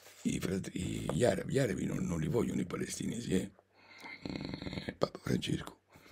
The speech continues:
diciamo per quale motivo l'Egitto non, non vuole ospitare l'Egitto, cioè c'è, c'è il deserto del Sinai, c'è il Sinai,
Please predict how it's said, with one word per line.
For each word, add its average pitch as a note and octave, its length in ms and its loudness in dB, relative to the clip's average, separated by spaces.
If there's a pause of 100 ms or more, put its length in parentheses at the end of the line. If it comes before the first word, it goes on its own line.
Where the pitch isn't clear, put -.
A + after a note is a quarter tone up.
(1040)
diciamo - 300 4
per - 140 -6
quale - 240 0
motivo - 480 -2 (1500)
l'Egitto - 600 4
non, - 160 2
non D2 200 2
vuole D#2+ 200 6
ospitare - 400 -4
l'Egitto, - 420 -4
cioè D#2 160 -4
c'è, - 160 -4
c'è - 160 -2
il F2 60 -4
deserto F#2 420 -2
del E2 140 -4
Sinai, - 320 2
c'è - 140 -2
il - 60 -6
Sinai, - 540 -2